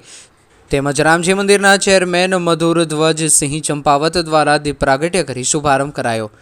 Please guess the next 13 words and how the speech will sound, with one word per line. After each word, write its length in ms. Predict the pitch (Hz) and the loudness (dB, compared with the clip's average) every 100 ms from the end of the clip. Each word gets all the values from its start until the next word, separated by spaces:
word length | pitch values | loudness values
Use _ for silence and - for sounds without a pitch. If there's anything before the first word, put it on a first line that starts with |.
| _ _ _ | _ _ _
ટીટોઈના 480 | 135 139 156 160 180 | -4 -2 0 4 4
અનેક 260 | 175 170 170 | 4 0 0
ભાઈઓ 360 | 156 175 202 | 2 4 2
બહેનો 240 | 185 180 175 | 2 0 0
આ 80 | |
પવિત્ર 380 | 175 170 165 160 | 0 -2 -2 -4
મહાયજ્ઞમાં 560 | 170 156 151 151 143 143 | -2 -2 -2 -4 -4 -2
યજમાન 420 | 139 135 151 170 | -2 -2 -2 -2
તરીકે 380 | 170 160 147 139 | -2 -4 -6 -6
પૂજામાં 440 | 143 143 147 147 | -6 -4 -4 -4
જોડાયા. 360 | 135 143 143 147 | -4 -2 -2 0
સેંકડો 400 | 160 139 135 123 | -2 -2 -6 -6
શ્રદ્ધાળુઓ 600 | 151 143 175 190 135 | -6 0 2 2 0